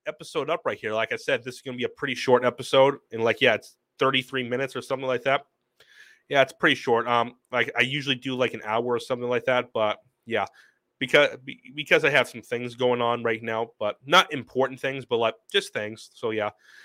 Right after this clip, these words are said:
and plus, like, I also did an episode earlier with Osiris, so yeah, I'm little, um, I ne-, I need to, um, I'm a little, like, um, overworked at the moment right there, so yeah.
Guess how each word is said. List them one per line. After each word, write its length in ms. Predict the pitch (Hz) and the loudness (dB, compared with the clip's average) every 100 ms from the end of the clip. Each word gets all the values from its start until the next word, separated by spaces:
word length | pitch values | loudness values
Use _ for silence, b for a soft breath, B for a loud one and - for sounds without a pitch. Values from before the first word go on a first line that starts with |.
| b | b
and 200 | - 104 | 0 0
plus, 260 | - 156 151 | 6 6 6
like, 140 | 147 | 4
I 80 | 143 | 6
also 240 | 131 131 117 | 4 2 0
did 160 | 123 | -4
an 120 | 113 | -2
episode 300 | 113 - 117 | -4 -2 -6
earlier 380 | 110 113 123 110 | -2 0 0 0
with 180 | 107 - | -2 -8
Osiris, 560 | 98 - 117 104 98 - | -8 0 2 2 -2 -6
so 120 | 104 | -4
yeah, 200 | 107 101 | -2 -4
I'm 200 | 101 104 _ - | -4 -12 _ -10
little, 340 | 135 131 117 | 0 2 4
um, 280 | 110 104 104 _ _ _ _ - | 4 0 -6 _ _ _ _ -4
I 100 | 135 | -4
ne-, 160 | 156 | -2
I 40 | 131 | -4
need 180 | 139 131 | -4 -4
to, 100 | 117 B B | -4 B B
um, 200 | 147 147 - | 0 0 0
I'm 140 | 160 | -6
a 40 | 175 | 0
little, 360 | 185 170 160 | 2 2 2
like, 260 | 156 147 143 | 2 2 4
um, 220 | 135 131 | 2 0
overworked 540 | 127 117 101 98 107 107 | -6 -4 -4 -4 -6 -6
at 100 | 104 | -8
the 60 | |
moment 320 | 113 113 113 | -6 -2 -2
right 200 | 113 110 110 | -4 -6 -2
there, 200 | 113 110 | 0 0
so 240 | - 104 | -2 -4
yeah. 200 | 98 95 | -4 -6